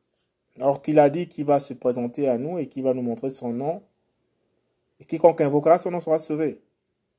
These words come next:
Voilà. Et nous savons que Yahweh, c'est Yahushua Mashiach, c'est le Seigneur Jésus-Christ. Cent pour cent homme, cent pour cent Elohim. Donc, les,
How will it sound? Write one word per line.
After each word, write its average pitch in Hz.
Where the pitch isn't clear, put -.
Voilà. 120
Et 123
nous 143
savons 139
que 135
Yahweh, 127
c'est 123
Yahushua 151
Mashiach, 127
c'est 123
le 120
Seigneur 135
Jésus-Christ. 123
Cent -
pour 247
cent 123
homme, 123
cent 123
pour 113
cent -
Elohim. 113
Donc, 143
les, 123